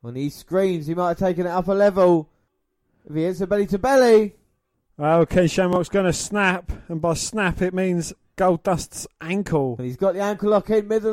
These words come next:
Speaker 1: of the ring. And Goldust has got no choice but to tap. Shamrock wins here. Dan, what are your thoughts?
Speaker 2: It wasn't a bad match, to be honest. You know, both men done relatively well.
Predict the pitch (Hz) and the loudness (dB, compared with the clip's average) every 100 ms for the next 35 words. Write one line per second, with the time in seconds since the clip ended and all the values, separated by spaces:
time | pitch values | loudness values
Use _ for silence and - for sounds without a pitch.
0 | 220 226 254 233 208 175 - _ _ _ | 0 2 4 4 2 -2 -16 _ _ _
1 | _ _ _ _ - 131 185 190 190 180 | _ _ _ _ -18 -4 0 2 0 -2
2 | 156 156 147 156 165 190 190 208 208 202 | -4 -4 -4 -2 0 0 0 -2 -2 -2
3 | 214 185 - 254 - 123 101 - - _ | -6 -4 -8 -10 -10 -10 -12 -18 -20 _
4 | _ _ _ _ - 185 185 196 175 185 | _ _ _ _ -8 -4 -2 0 0 0
5 | 185 180 170 147 185 180 180 170 170 135 | -4 -2 -2 -2 -2 -2 0 0 0 -2
6 | 113 101 - _ _ _ _ _ _ _ | -6 -10 -12 _ _ _ _ _ _ _
7 | _ _ - 277 208 190 170 175 165 175 | _ _ -4 0 4 4 4 2 2 2
8 | 180 180 233 208 - 165 165 180 208 202 | 0 0 -2 -4 -6 -4 -2 -2 -2 -4
9 | - 185 180 202 185 180 170 180 180 175 | -6 -4 0 0 2 0 0 0 0 0
10 | 170 170 _ _ _ _ - 180 175 202 | -4 -8 _ _ _ _ -4 -2 2 2
11 | 185 - 175 165 160 180 190 190 | 2 2 -4 -4 -2 0 2 0